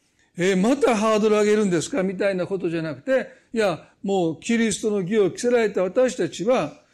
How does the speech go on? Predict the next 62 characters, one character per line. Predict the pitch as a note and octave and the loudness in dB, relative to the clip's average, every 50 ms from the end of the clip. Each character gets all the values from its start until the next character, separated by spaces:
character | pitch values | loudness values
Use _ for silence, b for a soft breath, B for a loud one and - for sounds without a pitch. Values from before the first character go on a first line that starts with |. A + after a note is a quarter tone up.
| b b | b b
そ | - - B3 | -2 0 2
の | A#3+ A#3 A3+ | 2 2 2
義 | G3 G#3+ A#3 A3 | 2 2 2 2
が | G#3+ F#3+ E3+ D3 | 2 2 2 0
ど | C#3 C#3+ F3 G#3 B3 | -2 0 2 2 4
れ | C4 B3+ | 4 4
ほ | B3 C4 C4 | 2 2 0
ど | C4 A#3 | 0 0
素 | - - A#3+ | 0 0 2
晴 | B3 C4 | 2 4
ら | C4+ B3+ A#3+ | 2 2 0
し | - - | -2 -6
く | - - D#3 | -6 -8 -8
て、 | C#3 - - A#3+ F#3 C#3 B B B B B B B | -4 0 0 0 0 0 B B B B B B B
私 | - F#3 - - G#3+ G3 - F#3+ | -8 -6 -2 -2 -2 -2 -2 -4
た | D#3+ | -6
ち | - - E3+ | -2 -2 -2
を | D#3 - | -2 -4
作 | - - - B3+ | -8 -6 -4 -4
り | G3+ F3+ | -2 -2
変 | D#3+ - F#3 F#3 | -4 -4 -4 -4
え | E3+ | -2
て | E3 F3+ | -2 -4
い | D3+ | -4
く | F#3+ D#3 | -4 -8
の | C3+ - | -10 -10
か。 | - - _ _ _ _ _ _ _ _ _ _ _ _ _ _ _ _ _ | -16 -20 _ _ _ _ _ _ _ _ _ _ _ _ _ _ _ _ _
と | D4+ | 0
い | D4+ | 0
う | C4 | 2
こ | C4+ A3 | 2 0
と | A#3+ A3+ | 0 0
に | G#3 G3 | 0 0
私 | F3+ E3 D4 A#3 D#3+ - | -2 -2 -4 -6 -4 -4
た | F3+ | -6
ち | D3 - F3+ | -4 -2 -2
が | E3 D#3+ D#3 | -2 0 -2
目 | F3 G3+ G#3 | 0 0 0
が | G3 E3+ | 0 0
開 | F3+ G3 F#3+ F#3+ | 0 0 0 0
か | F3+ G3+ G3 | 0 0 0
れ | F#3+ F#3+ | 0 -2
て | F#3+ G3+ G3 | -2 -2 -4
い | F3 | -4
く | F3+ F#3 F3 | -4 -8 -4
と、 | - D4 D#4 C4+ - - - _ _ _ _ _ _ _ _ _ _ _ - - - | -2 0 0 0 -2 -6 -16 _ _ _ _ _ _ _ _ _ _ _ -20 -18 -4
決 | - D4+ D4 C4+ | 0 0 2 2
し | - - G#4 | 2 2 2
て | B3 | 2
そ | - B3 A3+ | 2 0 0
の | G#3+ | 0
ハ | F3+ G3+ G3+ G3+ | 0 0 0 0
ー | F#3+ | 0
ド | F#3+ F#3 | 0 0
ル | E3+ E3+ F#3 | 0 0 0
は | B3 B3+ G3+ - - _ _ _ _ _ _ _ _ _ _ _ _ _ _ | -2 -4 -6 -10 -16 _ _ _ _ _ _ _ _ _ _ _ _ _ _
高 | - F#3 - G#3 E3+ | -14 -10 -8 -8 -8
く | - D3+ | -6 -8
な | C#3+ C#3 C#3 | -8 -8 -10
い | C3 | -12
ん | B2 | -14
だ。 | B2 | -18